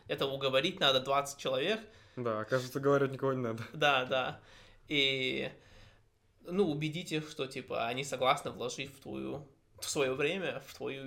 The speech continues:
Speaker 1: идею,
Speaker 2: Мгм.
Speaker 1: да. И все, теперь я чу-, ну, так что теперь совсем другое отношение к подкасту. И, соответственно, я теперь хочу... я просто не, может, ты можешь помочь по-, потом после подкаста, ну, подумать просто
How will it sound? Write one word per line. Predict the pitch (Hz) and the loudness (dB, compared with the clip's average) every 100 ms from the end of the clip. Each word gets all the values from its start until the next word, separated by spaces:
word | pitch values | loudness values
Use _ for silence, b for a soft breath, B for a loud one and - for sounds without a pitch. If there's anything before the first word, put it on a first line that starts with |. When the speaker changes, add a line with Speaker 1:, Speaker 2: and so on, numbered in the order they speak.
| 127 | -4
Speaker 1:
идею, | 131 127 | -2 -2
Speaker 2:
Мгм. | 123 | -4
Speaker 1:
да. | 107 135 - - | -6 -8 -12 -14
И | - 143 131 127 123 - - - - - - - _ _ _ _ _ _ _ - - | -4 -2 -2 -6 -8 -14 -20 -20 -20 -20 -20 -20 _ _ _ _ _ _ _ -20 -12
все, | - 135 | -8 -8
теперь | 147 151 | -2 0
я | 143 123 | 2 0
чу-, | - 165 - 185 | -4 -10 -8 -4
ну, | 190 135 - - _ - | -2 -2 -4 -14 _ -6
так | 139 | -4
что | 156 | -4
теперь | - 175 | 0 0
совсем | 175 - 143 | 0 -2 -4
другое | 135 135 127 | -2 0 0
отношение | - 143 131 131 127 | -2 -8 -4 -4 -6
к | - | -10
подкасту. | - - - 175 - - B B B B B - - | -12 -8 -8 -8 -10 -12 B B B B B -20 -10
И, | 139 135 | -6 -4
соответственно, | 135 143 160 165 160 | -2 0 2 2 4
я | 131 | 2
теперь | 127 139 127 | 2 -4 -4
хочу... | 127 - 139 139 135 - b b b | -6 -6 -2 -2 -4 -10 b b b
я | - 135 | 0 0
просто | 135 - | 0 -4
не, | 123 | -6
может, | 127 127 127 | -4 -4 -4
ты | |
можешь | 123 123 - | -8 -8 -12
помочь | 120 147 170 - - - | -8 -6 -6 -10 -20 -18
по-, | - | -16
потом | - 123 120 120 | -10 -10 -10 -12
после | 123 - | -14 -14
подкаста, | - - 127 - 147 | -16 -12 -10 -8 -8
ну, | 131 | -6
подумать | 127 123 127 | -8 -8 -12
просто | - 127 - | -14 -14 -14